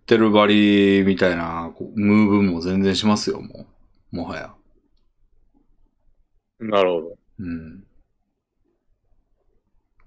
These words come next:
Speaker 1: ね、まあ、貼られた、貼られる分には、貼られる分には、まあ、経験が多いんで。あの、
Speaker 2: はい。
Speaker 1: なんか、貼られてること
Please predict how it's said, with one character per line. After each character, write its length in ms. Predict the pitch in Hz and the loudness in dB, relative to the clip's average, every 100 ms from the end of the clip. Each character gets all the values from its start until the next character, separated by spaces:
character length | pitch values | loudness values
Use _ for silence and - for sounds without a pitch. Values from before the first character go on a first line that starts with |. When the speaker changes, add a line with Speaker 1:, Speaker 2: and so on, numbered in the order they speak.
| _ _ _ _ _ - | _ _ _ _ _ -2
Speaker 1:
ね、 200 | 107 107 | 2 4
ま 180 | 110 | 4
あ、 40 | 104 | 2
貼 180 | - 320 | 4 4
ら 140 | 349 | 4
れ 140 | 339 | 2
た、 420 | 330 277 240 196 - | 2 2 2 0 -2
貼 160 | - | 2
ら 140 | 262 269 | 4 4
れ 120 | 269 | 4
る 140 | 247 | 4
分 260 | 233 233 175 | 4 4 4
に 100 | 95 | 2
は、 280 | 80 - - - - | -2 -10 -18 -20 -4
貼 120 | 185 | 2
ら 120 | 220 | 4
れ 140 | 226 214 | 4 4
る 100 | 202 | 4
分 280 | 202 190 | 4 4
に 80 | 113 | 2
は、 120 | 87 | 2
ま 240 | 87 95 87 | 0 -2 -2
あ、 60 | 87 - | -6 0
経 180 | 110 | 2
験 200 | 101 101 | 2 0
が 80 | 92 | 0
多 200 | 90 92 | 2 2
い 80 | 82 | 0
ん 120 | 62 | -6
で。 320 | - 50 - - _ _ _ _ _ _ _ _ _ | -14 -16 -18 -20 _ _ _ _ _ _ _ _ _
あ 60 | 87 | -6
の、 40 | 82 | -2
Speaker 2:
は 80 | |
い。 180 | 90 - - _ | -2 -4 -12 _
Speaker 1:
な 100 | 127 | -4
ん 40 | 131 | -4
か、 60 | |
貼 180 | 92 226 | 0 2
ら 120 | 320 | 4
れ 140 | 302 294 | 4 2
て 100 | 262 | 2
る 140 | 240 | 0
こ 140 | 240 294 | 0 2
と 160 | 135 | 4